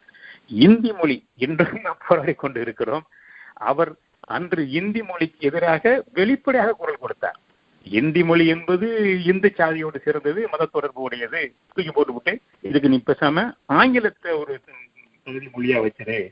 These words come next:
ஆங்கிலத்தை பின்பற்ற வேண்டும்" என்று பெரியாருக்கு முன்பே மிக தெளிவாக எழுதியிருக்கிறார் அயோத்திதாசர் அவர்கள்.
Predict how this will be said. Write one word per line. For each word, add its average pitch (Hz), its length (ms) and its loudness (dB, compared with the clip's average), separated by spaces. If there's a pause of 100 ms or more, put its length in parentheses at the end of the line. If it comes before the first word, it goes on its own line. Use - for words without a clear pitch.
(200)
ஆங்கிலத்தை 156 580 -4
பின்பற்ற 139 420 -6
வேண்டும்" 127 320 -8
என்று 175 400 -2 (280)
பெரியாருக்கு 165 600 0
முன்பே 185 460 -4
மிக 170 160 -8
தெளிவாக 143 420 -2
எழுதியிருக்கிறார் 123 640 2
அயோத்திதாசர் 104 540 0
அவர்கள். 95 300 -4